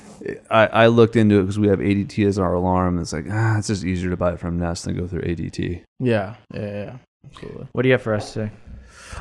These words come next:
Speaker 2: Um, <laughs> I was trying to think of what I recommend. Oh, you know what? Actually, me and my wife had just finished, um, the Selena series on Netflix. So they had the first season a couple months ago. I don't know if it was a couple months ago, might have been longer.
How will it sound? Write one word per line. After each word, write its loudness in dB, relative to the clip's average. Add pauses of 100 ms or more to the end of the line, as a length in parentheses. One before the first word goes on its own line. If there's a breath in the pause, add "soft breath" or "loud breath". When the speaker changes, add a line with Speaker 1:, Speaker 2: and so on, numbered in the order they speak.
Speaker 2:
Um, 6
<laughs> -4
I 6
was 4
trying 0
to 2
think 2
of 4
what 10
I 10
recommend. 4
Oh, 6
you 4
know 10
what? 6
Actually, 2
me 4
and 2
my 4
wife 4
had 2
just 0
finished, 2
um, -2
the 2
Selena 4
series 2
on 2
Netflix. -4 (200)
So 0
they 6
had 6
the 6
first 4
season 6
a 4
couple 2
months 2
ago. -4
I -2
don't 0
know 0
if -6
it -10
was -6
a -12
couple -4
months -4
ago, -4
might 0
have -2
been 0
longer. -2